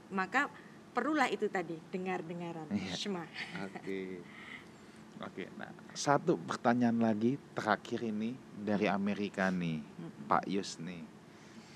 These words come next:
Speaker 2: Ini juga bagus nih. Shalom, kenapa perintah kasihilah Tuhan Allahmu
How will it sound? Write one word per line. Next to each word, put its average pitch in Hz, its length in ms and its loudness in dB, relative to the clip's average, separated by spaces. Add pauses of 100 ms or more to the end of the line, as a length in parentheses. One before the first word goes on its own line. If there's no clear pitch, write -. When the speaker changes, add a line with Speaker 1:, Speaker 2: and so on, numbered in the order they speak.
(720)
Speaker 2:
Ini 131 180 0
juga 110 260 6
bagus 101 360 6
nih. 87 300 -6
Shalom, 180 680 8
kenapa 185 380 6
perintah 151 500 0
kasihilah 139 1000 6 (220)
Tuhan 127 340 4
Allahmu 120 640 8